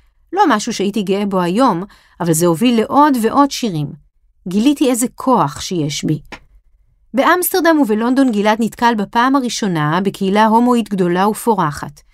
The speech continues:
להיות בדיסקוטק ענק, זאת הייתה חוויה, סוג של מהפך, הוא אומר. לראות כל כך הרבה גייז במקום אחד, רוקדים,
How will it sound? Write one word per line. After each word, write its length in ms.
להיות 320
בדיסקוטק 680
ענק, 500
זאת 200
הייתה 220
חוויה, 640
סוג 320
של 160
מהפך, 480
הוא 160
אומר. 240
לראות 260
כל 140
כך 180
הרבה 220
גייז 460
במקום 400
אחד, 420
רוקדים, 600